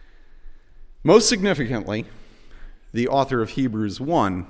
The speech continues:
I'm gonna bring this out, understood Psalm forty-five to be a song of Jesus. Now, if you're looking at Psalm forty-five in your copy of the Bible, it probably has a title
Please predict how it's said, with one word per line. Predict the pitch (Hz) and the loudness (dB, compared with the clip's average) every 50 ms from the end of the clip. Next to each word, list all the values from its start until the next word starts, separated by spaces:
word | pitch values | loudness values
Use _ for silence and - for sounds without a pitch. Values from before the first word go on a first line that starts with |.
| - - - - - | -14 -20 -20 -18 -12
I'm | - 98 | -8 -6
gonna | 98 98 95 92 | -4 -4 -4 -6
bring | 85 - 101 92 | -4 -4 -4 -4
this | 92 95 - - | -4 -6 -4 -4
out, | 95 92 98 107 - - - - - - - - - - - - - - _ - | -4 -4 -4 -8 -8 -16 -20 -20 -20 -20 -20 -20 -20 -20 -20 -20 -20 -20 _ -4
understood | 120 127 127 117 117 107 - - - 117 110 107 101 98 98 98 - - - | -2 0 0 0 -2 -2 -6 -8 -4 -2 -2 -2 -2 -2 -4 -8 -12 -14 -12
Psalm | - - 131 107 107 107 104 | -6 -4 -2 -2 -2 -2 -4
forty-five | - 110 104 98 92 - 110 101 92 92 90 | -4 -4 -4 -4 -4 -4 -4 -4 -4 -4 -6
to | - - 101 | -8 -10 -8
be | 92 98 92 92 - - | -6 -6 -6 -6 -6 -6
a | 95 90 | -6 -6
song | 85 - - - - 107 98 95 92 92 90 90 90 - - | -4 -4 -4 -4 -4 -4 -4 -4 -2 -2 -2 -4 -6 -8 -8
of | - 98 90 | -10 -10 -10
Jesus. | 87 98 95 87 82 - - - - - - - - - - _ - _ _ _ _ _ _ - - _ - - - - - _ - - - - - - _ - - - - - - - | -8 -8 -8 -8 -8 -10 -10 -8 -8 -8 -10 -12 -16 -20 -20 _ -20 _ _ _ _ _ _ -20 -20 _ -20 -20 -20 -20 -20 _ -20 -20 -20 -20 -20 -20 _ -20 -20 -20 -20 -20 -14 -10
Now, | 107 101 95 - - - - - - - - - - - - - - - | -8 -8 -8 -8 -10 -12 -12 -12 -12 -12 -16 -20 -20 -20 -20 -20 -18 -8
if | - | -2
you're | 165 180 170 | 0 2 2
looking | 131 139 175 180 - - 131 120 120 | 4 2 2 0 2 2 2 2 2
at | 120 - 123 113 - | 0 0 -2 -2 -2
Psalm | - - 131 123 123 123 | 0 0 0 2 2 2
forty-five | 120 - 139 123 113 110 107 - 131 127 117 101 98 110 110 110 | 0 0 0 0 0 0 -2 -2 0 0 2 2 2 0 0 -2
in | 110 110 | -4 -4
your | 113 110 | -4 -6
copy | - - 110 107 - - 110 | -4 -2 -2 -2 0 0 -2
of | 107 | 0
the | 101 98 | 0 0
Bible, | 113 131 131 120 98 101 104 120 127 - - - - - - - - - - - _ _ - - - - - - | 2 4 4 4 4 2 0 -2 -4 -8 -14 -20 -20 -20 -20 -20 -20 -20 -20 -20 _ _ -20 -20 -20 -14 -8 -6
it | 120 - | -6 -2
probably | - 156 147 151 143 139 131 113 | 4 4 4 4 4 2 0 0
has | 123 123 107 | 0 -2 -2
a | 110 | -4
title | - - - - - - 175 175 160 120 107 107 110 107 | -6 -8 -12 -8 -4 -2 -2 -2 0 0 0 -2 -2 -4